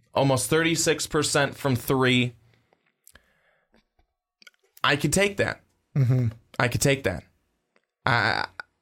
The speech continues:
Speaker 1: if he could do that, if Grayson Allen could do that at the next level, I'd be happy with that. But my biggest concern when it comes down to Grayson Allen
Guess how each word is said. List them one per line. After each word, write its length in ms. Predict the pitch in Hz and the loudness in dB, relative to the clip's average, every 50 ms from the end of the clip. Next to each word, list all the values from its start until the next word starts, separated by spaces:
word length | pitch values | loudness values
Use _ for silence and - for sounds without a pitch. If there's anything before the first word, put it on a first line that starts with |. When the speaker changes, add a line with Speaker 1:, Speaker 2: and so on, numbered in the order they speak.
| _ _ _ _ _ _ _ _ _ _ - - - - - | _ _ _ _ _ _ _ _ _ _ -16 -16 -16 -6 0
Speaker 1:
if 180 | 139 139 120 - | 0 0 2 2
he 120 | 143 139 117 | 2 0 2
could 180 | - 135 123 | 2 0 0
do 220 | 117 123 131 131 120 | 2 2 2 2 4
that, 280 | 117 117 120 147 175 | 2 2 2 2 0
if 120 | 170 131 117 | -2 -4 -2
Grayson 340 | - 135 143 143 - 160 143 | 0 0 0 0 0 0 0
Allen 240 | 139 139 139 139 | 0 2 0 0
could 140 | - 135 120 | 0 -2 -2
do 180 | 110 123 120 117 | 0 2 0 0
that 440 | 104 107 110 117 - 117 117 127 151 | 0 -4 -6 -4 -2 0 0 0 -2
at 100 | 151 - | -2 -2
the 80 | 185 | -2
next 320 | 180 185 185 180 - - 185 | 0 0 -2 -2 -2 -2 0
level, 460 | 180 180 185 175 190 202 208 202 - _ _ _ _ _ _ _ _ _ _ _ _ _ _ _ _ _ _ _ _ _ _ - | 0 0 0 0 -2 -2 -4 -6 -10 _ _ _ _ _ _ _ _ _ _ _ _ _ _ _ _ _ _ _ _ _ _ -4
I'd 200 | - 139 143 120 | -2 0 0 2
be 160 | 139 143 139 | 2 2 2
happy 340 | 131 135 131 127 127 131 117 | 4 2 2 0 0 -2 0
with 160 | 107 113 113 | 0 0 0
that. 260 | - 101 95 92 - - - _ _ _ _ - | 0 -2 -2 -2 -4 -10 -20 _ _ _ _ 0
But 220 | 135 135 - - | 0 0 0 -2
my 340 | 98 104 95 117 131 131 131 | -8 -8 -4 0 0 0 0
biggest 640 | 123 120 - - 143 151 147 175 185 185 185 - | -2 -2 -2 0 0 2 2 0 0 -2 -2 -4
concern 760 | - 185 180 170 - - - 165 151 139 135 131 127 127 139 - _ _ _ _ | -4 -4 -2 -2 -2 0 0 2 2 2 2 2 0 -2 -6 -10 _ _ _ _
when 160 | - 117 113 | -2 0 0
it 80 | 107 - | 0 0
comes 320 | - 147 147 151 160 151 | -2 -2 0 0 0 0
down 200 | 147 151 151 147 | 2 2 2 2
to 60 | 135 | 0
Grayson 420 | 120 117 131 139 147 147 147 156 147 | 0 0 2 2 2 2 0 0 0
Allen 320 | 131 135 131 131 127 123 | 2 2 2 0 -2 -4